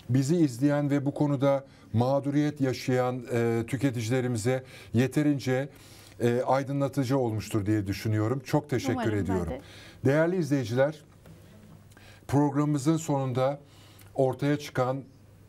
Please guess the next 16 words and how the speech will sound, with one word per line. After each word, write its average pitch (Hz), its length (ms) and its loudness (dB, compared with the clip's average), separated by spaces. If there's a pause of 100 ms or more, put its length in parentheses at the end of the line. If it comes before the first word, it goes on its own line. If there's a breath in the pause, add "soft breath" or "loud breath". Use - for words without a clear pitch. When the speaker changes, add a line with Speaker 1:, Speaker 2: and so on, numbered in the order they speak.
(160)
Speaker 1:
hususları 127 680 -2
kısaca 127 420 -2
ben 127 200 0
de 113 60 0
özetlemek 95 560 -2
istiyorum. 104 520 -4 (1800 loud breath)
Eğer 151 560 2
borcunuz 139 580 0
varsa 135 600 0 (1700 loud breath)
ve 147 340 2
size 139 480 0
bir 147 400 -2 (360)
icra 135 360 2
takibi 117 420 -2
yapılmışsa 107 720 0 (840 loud breath)
o 160 300 4